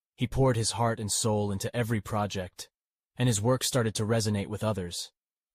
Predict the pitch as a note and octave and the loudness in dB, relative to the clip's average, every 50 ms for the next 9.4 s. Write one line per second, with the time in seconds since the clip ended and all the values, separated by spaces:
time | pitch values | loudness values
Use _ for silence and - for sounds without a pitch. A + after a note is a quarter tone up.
0 | _ _ _ - B2+ G#2 - B2 A2 A#2 A#2+ A#2 A#2+ A#2+ G#2+ A2 A#2+ G2+ A#2 A2 | _ _ _ 0 0 0 2 2 2 4 4 4 4 2 2 2 0 0 2 2
1 | G#2 - G#2+ G#2 G#2 - - - A2 G2+ F#2+ G#2+ G2+ - - F#2+ F#2+ G#2 G#2 - | 2 0 0 -2 -2 0 0 0 0 0 0 -2 -2 -2 -4 -4 -2 -2 -2 -2
2 | - - F2+ E2+ E2+ - _ _ _ _ _ _ - A#2 A#2+ A#2 - B2 A2 - | -2 -6 -8 -10 -10 -14 _ _ _ _ _ _ 0 2 2 2 2 0 0 0
3 | - C3 B2 A2+ G2 F#2+ F2+ - - - G#2 G2 G2 G2+ G#2+ G#2+ G2+ - G2+ F#2+ | 2 4 4 4 2 0 -2 -4 -4 -4 -2 0 0 2 2 0 -2 -2 -4 -4
4 | F#2 F2+ F#2 F2 E2+ - G#2 G2 F2+ E2+ D#2 - _ _ _ _ _ _ _ _ | -2 -4 -4 -6 -6 -6 -4 -4 -4 -6 -10 -12 _ _ _ _ _ _ _ _
5 | _ _ _ _ _ _ _ - A#2 B2 C3+ C3+ B2 A2+ G#2 F#2 F2+ F2 - _ | _ _ _ _ _ _ _ 0 2 4 6 6 6 4 4 2 0 -4 -8 _
6 | _ _ _ _ _ - A2+ A2 A2+ A#2 B2 A#2+ B2 B2+ A#2+ A#2 A#2 G#2 B2 A#2 | _ _ _ _ _ -2 2 4 4 6 6 4 4 4 4 2 2 2 2 2
7 | A#2 A2+ G#2+ G2+ F2+ G2 G2 F#2+ - - G2+ G2+ G#2 G#2+ A2 A2 G#2 - - - | 2 2 2 0 0 -2 -2 -2 -2 -2 0 0 2 2 2 0 0 -2 -2 -2
8 | A2 A2 A2 G#2 G2 G2+ - - - - C#3+ B2 - - B2+ A2+ G2+ F#2+ - - | -2 -2 0 0 -2 -2 -2 -2 0 0 0 0 0 0 0 0 0 -2 -2 -4
9 | A2 G#2 G2 F2+ E2 D#2+ - - | -2 -2 -2 -4 -6 -8 -12 -16